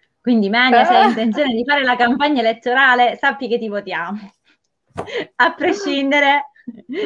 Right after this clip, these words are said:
Speaker 1: ti
Speaker 2: Allora,
Speaker 1: votiamo.
Speaker 2: se-, sempre una dice: "Mai dire mai nella vita", perché mai dire mai, però <laughs> ho rifiutato e rifiuto e rifiuterò <laughs> molte proposte.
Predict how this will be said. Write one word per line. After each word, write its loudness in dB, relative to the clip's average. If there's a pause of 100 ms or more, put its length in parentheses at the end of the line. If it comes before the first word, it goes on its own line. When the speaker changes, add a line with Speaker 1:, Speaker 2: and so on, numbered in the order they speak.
(140)
Speaker 1:
ti 0
Speaker 2:
Allora, 4
Speaker 1:
votiamo. 0 (640)
Speaker 2:
se-, -20
sempre -2
una -4
dice: -8
"Mai -6
dire -4
mai -8
nella -6
vita", -10
perché -12
mai -8
dire -4
mai, -6
però -2
<laughs> -16
ho 2
rifiutato 4
e 6
rifiuto 2
e 6
rifiuterò 2 (140)
<laughs> -20
molte 0
proposte. -2